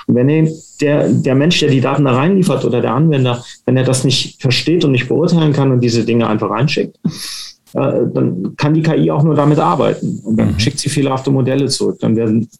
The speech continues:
Speaker 1: Saisonalitäten gesehen, wo sie nicht zu sehen sind. Dann sind zu wenig Daten da, dann kann die K I nicht rechnen.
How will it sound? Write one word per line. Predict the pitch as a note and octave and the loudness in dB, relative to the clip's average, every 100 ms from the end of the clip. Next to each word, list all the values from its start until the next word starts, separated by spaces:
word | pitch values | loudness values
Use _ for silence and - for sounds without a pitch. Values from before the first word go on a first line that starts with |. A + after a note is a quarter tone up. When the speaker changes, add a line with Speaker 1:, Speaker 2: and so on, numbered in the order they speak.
| _ | _
Speaker 1:
Saisonalitäten | - A#2 A2+ G#2+ G#2+ C#3 D3 C#3+ | -4 0 0 0 0 0 0 0
gesehen, | A#2+ B2+ B2+ A#2+ | 0 0 2 2
wo | A#2+ | 2
sie | A#2+ | 2
nicht | A#2 - - | 0 0 -2
zu | C3 | -2
sehen | B2 B2+ A#2 | 0 2 2
sind. | A#2 A#2 A#2 - - | 2 0 -2 -8 -6
Dann | - | -2
sind | G2+ A2 | 0 0
zu | A2 G#2+ | 0 0
wenig | A#2+ G#2+ | 2 2
Daten | C#3 C#3 C#3+ B2+ | 0 -2 0 0
da, | B2 A#2+ | 2 0
dann | A2+ | 0
kann | A#2 A2 | 0 0
die | |
K | - A#2 | 0 0
I | A2+ | 2
nicht | G#2+ - | 0 0
rechnen. | C3 - B2+ | -2 0 0